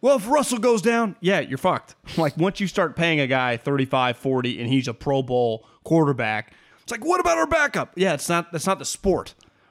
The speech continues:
right? It's like Bill Polian used to always say in the Colts building, "If Peyton goes down, none of, it's all a moot point. None of this matters." That's where it makes the Niners a little unique, is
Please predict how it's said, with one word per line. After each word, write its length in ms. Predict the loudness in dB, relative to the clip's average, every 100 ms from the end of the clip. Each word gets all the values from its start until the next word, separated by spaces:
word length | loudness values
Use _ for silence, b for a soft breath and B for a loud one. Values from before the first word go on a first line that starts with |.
| b
right? 180 | -2 -2
It's 100 | -2
like 140 | -2 2
Bill 160 | 0
Polian 420 | 2 2 2 2
used 140 | 0 0
to 80 | 0
always 260 | 0 -2
say 200 | -2 -2
in 80 | -4
the 40 | -6
Colts 300 | -6 -6 -6
building, 320 | -10 -10 -20 b b b
"If 160 | -14 -2
Peyton 260 | -2 2 2
goes 200 | 2 2
down, 400 | 0 0 -2 -6
none 420 | -6 0 2 2
of, 180 | 0 -2
it's 180 | -6 0
all 180 | 2 2
a 40 |
moot 280 | 0 -6 -8
point. 280 | -10 -12 -6
None 220 | -2 0
of 120 | -2
this 160 | -6 -8
matters." 540 | -8 -8 -12 -16 -18 -20 b b b b b -4
That's 260 | -2 0
where 140 | 0 2
it 100 | 2
makes 240 | 2 2
the 80 | 0
Niners 360 | 2 2 0 -2
a 40 |
little 280 | 0 0 2
unique, 500 | 0 0 0 -4 -8
is 240 | -12 -12